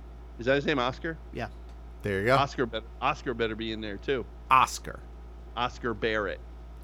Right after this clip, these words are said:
Speaker 3: All right.
Speaker 1: I'd be all right if he was the bad guy,
Speaker 3: There is no
Speaker 1: honestly.
Speaker 3: Dana. <laughs> All right.
Speaker 2: I see what you did there.
Speaker 3: What
Speaker 1: Power
Speaker 3: else?
Speaker 1: Rangers being rebooted. Nobody cares.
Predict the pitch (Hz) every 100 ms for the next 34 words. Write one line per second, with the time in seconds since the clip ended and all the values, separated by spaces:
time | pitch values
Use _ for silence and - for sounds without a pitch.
0 | - 135 240 233 - - - - - -
1 | - 127 185 139 110 110 107 104 123 101
2 | 90 101 120 113 92 82 82 - 120 135
3 | 151 123 101 104 92 82 - - - -
4 | - - - - - - - - - -
5 | - - - - 120 - 123 - 180 -
6 | - 156 90 - 127 131 110 101 101 98
7 | 98 139 190 - 226 214 208 208 208 180
8 | 202 143 185 190 185 170 180 170 156 156
9 | 123 101 - - - 113 131 170 180 170
10 | 165 156 - 139 107 85